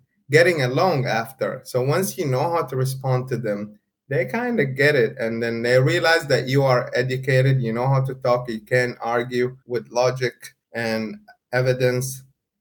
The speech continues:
And then I think these people can be fixed that way. It's a dialogue. I cannot claim that they can be fixed, you know, by only this way,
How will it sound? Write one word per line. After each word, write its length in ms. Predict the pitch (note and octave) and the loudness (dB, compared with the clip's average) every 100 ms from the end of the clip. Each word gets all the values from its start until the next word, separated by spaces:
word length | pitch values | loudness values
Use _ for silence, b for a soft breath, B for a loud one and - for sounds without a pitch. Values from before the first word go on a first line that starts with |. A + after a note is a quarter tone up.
| _ _ | _ _
And 180 | D3+ F#3 | -10 -4
then 380 | A3 G#3 - - - | -2 -2 -6 -14 -10
I 280 | D3+ D3+ D#3 | -4 -2 -2
think 400 | - E3+ D#3+ - | -2 -8 -10 -8
these 240 | D3+ C3+ | -6 -6
people 400 | - C#3+ C#3 C3+ | -8 -8 -6 -4
can 260 | C3+ C3 B2+ | 0 0 0
be 120 | B2 | -6
fixed 460 | - - C3+ - - | -10 -12 -12 -10 -4
that 220 | B2 B2 | -2 -2
way. 220 | G#2 F#2+ - _ _ _ _ - | -6 -8 -12 _ _ _ _ -14
It's 200 | A#2 C3+ | -6 -2
a 160 | B2+ | 0
dialogue. 800 | C3 D3+ D#3 C#3 A#2+ G#2+ G#2 G#2+ - _ _ - | 2 4 4 4 2 0 -4 -10 -20 _ _ -8
I 100 | A2+ | -6
cannot 400 | - C#3 D3 C3 | -2 0 0 0
claim 320 | D3 D3+ D3 | 0 0 0
that 180 | A#2+ A2+ | 0 0
they 120 | A#2 | -2
can 240 | - B2 B2 | 0 -2 0
be 180 | - | -4
fixed, 600 | - - B2 - - - - _ _ _ _ - | -4 -6 -6 -6 -8 -12 -16 _ _ _ _ -4
you 140 | B2 | -2
know, 220 | A#2+ A2 | 0 -2
by 300 | G#2+ A2+ A2+ - - - | 0 0 0 -4 -16 -4
only 300 | C3+ D3 D3+ | 2 2 2
this 300 | B2+ A#2 - | 0 0 -2
way, 180 | A#2 A#2 | 0 0